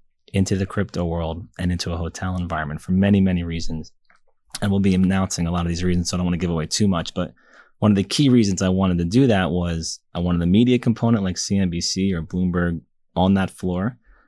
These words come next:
I want these crypto companies to have a seat on the exchange, much like the New York Stock Exchange. And I need to, s-, I need people that are eighty, seventy, sixty, fifty, again, some forties, to understand that crypto is another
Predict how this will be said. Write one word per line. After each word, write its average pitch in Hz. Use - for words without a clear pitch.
I 95
want 90
these 87
crypto 107
companies 98
to 95
have 82
a 85
seat 107
on 104
the 98
exchange, 98
much 85
like 85
the 87
New 87
York 85
Stock 87
Exchange. 82
And 92
I 90
need 113
to, 120
s-, -
I 95
need 98
people 120
that 87
are 80
eighty, 117
seventy, 98
sixty, 98
fifty, 95
again, 90
some 95
forties, 90
to -
understand 104
that 90
crypto 90
is 87
another 98